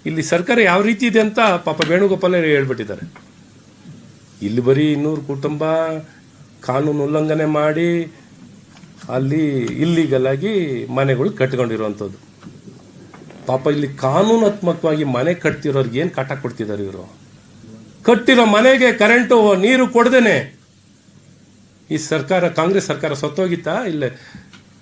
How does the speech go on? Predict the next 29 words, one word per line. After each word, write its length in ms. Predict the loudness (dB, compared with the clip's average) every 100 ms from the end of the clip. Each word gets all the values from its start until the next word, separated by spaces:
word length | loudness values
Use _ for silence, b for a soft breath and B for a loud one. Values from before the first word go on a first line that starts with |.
| -20 -20 -10
ಇಪ್ಪತ್ತೈದು 720 | -10 -2 -2 -2 -2 -2 0
ಲಕ್ಷ 260 | -4 -4 -2
ಈ 400 | -2 -2 -6 -8 -10 -20 -4
ಜನಕ್ಕೆ 520 | 0 2 0 0 0
ಮನೆಗಳು 500 | 0 0 0 0 0
ಕಟ್ತಾ 380 | -2 -6 -4 -4
ಸಮಸ್ಯೆ 480 | -2 -4 -4 -4 -6
ಆಗಿ 240 | -4 -8
ಬಿ 260 | -6 -6 -4
ಖಾತೆ, 480 | -4 -4 -4 -2
ಎ 120 | -2 -2
ಖಾತೆ 340 | -4 -4 -4
ಅನ್ಕೊಂಡು, 480 | -6 -6 -6 -6 -10 B B B
ಬಿ 140 | -2 0
ಖಾತೆ 300 | 2 2 2
ಅನ್ನೋದು 280 | 2 2 0
ಇಲ್ಲ, 180 | 2 2
ಎ 220 | 4 2
ಖಾತೆ 300 | 2 0 2
ಅನ್ನೋದು 280 | 2 2 4
ಇಲ್ಲ, 180 | 2 2 -2 -6 -14 _ -20 -20 -20 -20 -20 -20 -20 _ -8 0
ಯಾವ್ದಾದ್ರು 320 | 2 2 2
ಬಿ 120 | 0
ಎ 480 | 2 4 4 4 0
ಅಂತ 140 | -2
ಇದೆಯಾ? 280 | -4 -2 -4
ಖಾತೆ 360 | 0 0 4 2
ಅನ್ನೋದು 300 | 2 2 0
ಇದೆ. 300 | 0 -2